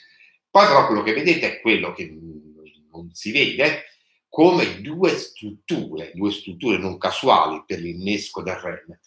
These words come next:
Questa è una struttura a livello pontino dove partono, chiamiamole così, i meccanismi di innesco del rem. Vedete, comincia a scaricare proprio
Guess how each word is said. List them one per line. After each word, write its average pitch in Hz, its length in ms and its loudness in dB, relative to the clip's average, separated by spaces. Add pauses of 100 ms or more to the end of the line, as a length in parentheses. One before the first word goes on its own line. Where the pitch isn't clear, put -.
(360)
Questa 151 260 4
è 98 40 0
una 98 120 -2
struttura - 720 -2 (220)
a 92 260 2
livello 87 460 -2
pontino 113 580 -4
dove 196 240 2
partono, - 800 0 (520)
chiamiamole 80 540 -6
così, 107 420 -2 (200)
i 101 160 0
meccanismi 101 640 0
di 92 40 -2
innesco 101 320 0
del 85 100 2
rem. - 260 -10
Vedete, - 420 0 (240)
comincia 190 540 4
a - 20 2
scaricare 107 760 4
proprio 226 580 6